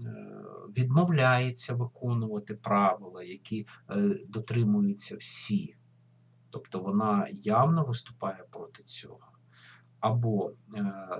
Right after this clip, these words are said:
дитина робить все для того, щоб роздратувати. Роздратувати однолітка, роздратувати педагога, батьків. Тобто ми це помічаємо, вона це робить явно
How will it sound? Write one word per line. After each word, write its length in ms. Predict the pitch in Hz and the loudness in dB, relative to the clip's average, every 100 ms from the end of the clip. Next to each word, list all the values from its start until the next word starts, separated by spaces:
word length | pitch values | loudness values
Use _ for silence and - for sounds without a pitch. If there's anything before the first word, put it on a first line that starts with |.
| - | -10
дитина 420 | 110 135 131 123 | -6 -2 2 2
робить 440 | 117 131 123 117 - | 2 0 -2 -4 -10
все 580 | - - - 120 131 151 | -10 -8 0 2 4 2
для 180 | 170 | 0
того, 400 | 185 - 160 165 | -4 0 0 0
щоб 260 | 151 151 143 | -2 -2 0
роздратувати. 1040 | 135 139 - 139 131 131 120 - - _ - _ - | 0 0 -2 -6 -6 -8 -4 -4 -4 _ -20 _ -6
Роздратувати 760 | 123 131 120 131 107 - - - | -4 -4 -4 -2 -2 -4 -8 0
однолітка, 1040 | 208 156 123 110 107 90 90 - - - - - - - | 2 2 2 0 0 -2 -6 -14 -20 -20 -20 -20 -20 -4
роздратувати 920 | 113 113 123 - 120 110 - - 104 - - | -2 0 -2 -2 -2 -2 -2 -6 -10 -10 -4
педагога, 720 | 160 156 135 104 90 85 - | 0 2 0 -2 -8 -8 -10
батьків. 600 | 113 143 - _ - - - - - _ | -2 -2 -2 _ -14 -14 -16 -20 -20 _
Тобто 380 | - 101 - 101 - _ | -6 -4 -2 -4 -6 _
ми 240 | - 127 131 | 0 2 2
це 140 | 117 | -2
помічаємо, 640 | 117 110 104 - 156 143 | -4 -4 -4 -2 0 2
вона 220 | 113 113 | 0 -4
це 200 | 117 - 107 107 104 | -6 -6 -6 -4 -2
робить 420 | 117 117 117 - | -2 0 -2 -4
явно 720 | 104 120 117 104 - - - | 0 4 6 4 -2 -14 -20